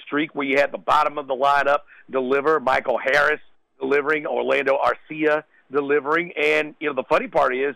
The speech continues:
throughout that fourteen-game winning streak, when they rolled into Chicago, Ronald Acuna Junior was one for seventeen. So he wasn't even a part of the tear, and you know what kind of damage he brings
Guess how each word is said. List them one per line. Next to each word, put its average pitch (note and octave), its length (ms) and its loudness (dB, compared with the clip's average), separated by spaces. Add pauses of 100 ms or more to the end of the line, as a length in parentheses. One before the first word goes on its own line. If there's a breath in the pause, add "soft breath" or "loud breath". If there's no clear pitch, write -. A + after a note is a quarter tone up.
throughout D3 240 0
that B2+ 140 -6
fourteen-game C#3 640 -6
winning E3+ 240 -4
streak, C3 240 -8
when A#2+ 100 -6
they D3 100 0
rolled D3 380 0
into A#2+ 220 -8
Chicago, B2+ 680 0 (400 loud breath)
Ronald E3 340 2
Acuna D3 340 -10
Junior D#3 360 -4
was A#2 160 -4 (100)
one F#3 300 0
for C#3 120 -6 (120)
seventeen. C3 760 -4
So C3+ 200 2 (220 loud breath)
he A3 100 -2
wasn't F3 280 2
even C#3 180 -6
a C3 40 -6
part G#3+ 440 0
of A#2 160 -4
the A2+ 80 -12 (120)
tear, C3 340 0 (220 loud breath)
and C#3 100 -8
you D3+ 80 -10
know F3 240 2
what D3 280 -2
kind D3 200 2
of A#2+ 100 -10
damage C3 340 -4
he G3 140 -10
brings C3 320 -6